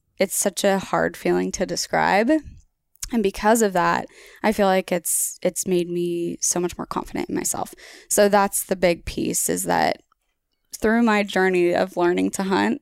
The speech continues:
<laughs> which I, I honestly would have never thought I would be here ten years ago. Like, I, I really wouldn't think this would be something I would be passionate about. But through this journey, I've just learned so much about myself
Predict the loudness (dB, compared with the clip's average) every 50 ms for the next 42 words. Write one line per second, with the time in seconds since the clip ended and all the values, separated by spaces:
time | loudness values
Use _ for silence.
0 | 2 2 2 2 4 4 4 4 4 4 4 4 4 4 2 -2 -4 -8 -18 -16
1 | -6 0 2 4 4 4 4 4 2 2 0 0 2 2 4 4 2 2 0 -2
2 | -6 -4 -2 0 0 2 0 0 0 0 0 2 2 2 2 0 -2 -2 -4 -6
3 | -4 -2 -2 -2 -2 -4 -6 -6 -4 -4 -2 -2 -2 -2 -4 -2 -2 0 0 0
4 | 0 0 -2 -2 -4 -4 -4 -6 -10 -18 -20 -20 -20 _ _ _ -6 -4 -4 -4
5 | -4 -6 -10 -14 -10 -6 -4 -2 -2 -2 -2 -4 -6 -8 -10 -16 -20 _ _ _
6 | _ _ -4 -2 0 0 0 -2 -4 -4 -4 -4 -4 -4 -4 -4 -2 -2 -4 -4
7 | -6 -6 -6 -4 -4 -4 -4 -4 -4 -4 -4 -4 -4 -2 -2 -2 -2 -4 -6 -6
8 | -6 -6 -8 -6 -4 -4 -2 -2 0 2 2 2 2 2 -2 _ _ _ -20 -20
9 | -20 -20 -20 -20 -20 -20 -20 _ _ 0 2 2 2 2 0 -2 -2 0 2 2
10 | 2 2 0 0 2 2 2 4 4 4 2 2 0 -2 -8 -16 -20 -20 _ _
11 | -2 0 0 0 0 0 0 0 2 0 -2 -4 -4 -6 -8 _ _ _ _ _
12 | _ _ _ -2 0 2 2 2 2 2 2 2 2 2 4 4 4 4 4 2
13 | 0 0 -2 -2 -2 -2 0 0 0 0 0 2 2 2 2 2 0 -4